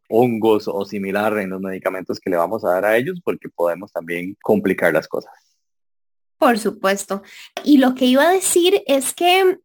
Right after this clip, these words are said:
Speaker 2: a veces... o sea, lo que estábamos diciendo, esto es una emergencia. Es tal vez, o sea, medicamentos que podemos tener o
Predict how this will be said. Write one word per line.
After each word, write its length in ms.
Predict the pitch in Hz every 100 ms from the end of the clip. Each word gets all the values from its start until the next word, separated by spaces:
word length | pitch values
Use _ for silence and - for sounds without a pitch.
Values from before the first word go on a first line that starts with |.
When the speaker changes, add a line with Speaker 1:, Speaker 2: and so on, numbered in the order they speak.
| -
Speaker 2:
a 140 | 233
veces... 840 | 220 220 233 - 330 359 - - - _ _ _ _ _ _ _
o 40 | -
sea, 200 | 370 -
lo 160 | 294 254
que 80 |
estábamos 400 | 262 254 262 349
diciendo, 600 | 294 254 381 392 254 - _
esto 240 | 262 254
es 120 | 294 330
una 260 | 320 359 _
emergencia. 1080 | 294 247 208 185 180 220 214 208 - - - _
Es 560 | - 247 330 440 - - _ _
tal 200 | - 226
vez, 260 | 202 240 294
o 60 |
sea, 500 | 254 262 240 220 - _
medicamentos 720 | 254 247 226 233 226 269 294
que 80 | -
podemos 360 | 220 196 247 254
tener 400 | 302 254 262 -
o 380 | - 226 208 208